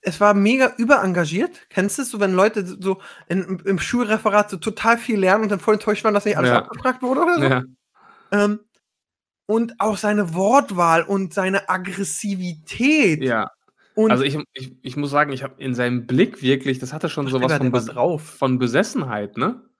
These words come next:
Speaker 1: Ja, ich dachte, der
Speaker 2: So,
Speaker 1: war
Speaker 2: ich hab ja
Speaker 1: drauf.
Speaker 2: schon bei diesen ganzen Videos, die er jetzt in den letzten Monaten gemacht hat, irgendwie immer so gesagt, ey, der ist voll besessen von diesem Thema. Aber da hast du's wirklich in seinem Blick gesehen, so wie, also wie drin der einfach in diesem Thema ist, ne? Das hat mich schon fast ein bisschen erschrocken.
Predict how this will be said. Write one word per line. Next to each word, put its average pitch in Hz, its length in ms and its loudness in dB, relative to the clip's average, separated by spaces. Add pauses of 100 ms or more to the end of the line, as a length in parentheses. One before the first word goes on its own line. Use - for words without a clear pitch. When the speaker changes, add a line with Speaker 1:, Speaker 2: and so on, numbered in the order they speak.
(320)
Speaker 1:
Ja, 156 180 -6
ich - 120 -14
dachte, 240 180 -4
der 302 80 0
Speaker 2:
So, 254 60 2
Speaker 1:
war 233 80 0
Speaker 2:
ich 131 80 -4
hab 175 80 0
ja 180 80 6
Speaker 1:
drauf. - 60 2
Speaker 2:
schon 175 120 2
bei 160 100 4
diesen 156 220 -2
ganzen 165 260 -2
Videos, 175 300 -2
die 151 80 -2
er 143 120 0
jetzt 143 160 -2
in 147 60 -4
den 139 80 -2
letzten 143 280 -6
Monaten 139 320 -4
gemacht 123 240 -4
hat, 131 160 -8
irgendwie 127 240 -4
immer 123 300 -4 (120)
so 120 220 -6
gesagt, 120 260 -6
ey, 107 200 -6
der 120 120 -4
ist 123 160 -8
voll 131 320 0
besessen 131 420 -6
von 123 180 -6
diesem 117 220 -8
Thema. 123 460 -4 (440)
Aber 117 200 -2
da 139 140 0
hast 156 160 -4
du's 135 120 -10
wirklich 151 220 -2
in 139 100 -2
seinem 127 280 2
Blick 131 340 2
gesehen, 135 540 2
so 127 240 0
wie, 190 280 -8 (460)
also 123 220 -6
wie 127 280 -2
drin 196 360 6
der 127 160 4
einfach 117 280 -4
in 120 80 -6
diesem 117 240 -4
Thema 175 340 0
ist, 104 260 -12
ne? 131 100 -4
Das 123 140 -8
hat 139 100 -10
mich 127 120 -14
schon 120 200 -8
fast - 260 -10
ein 127 60 -8
bisschen 135 220 -8
erschrocken. - 600 -12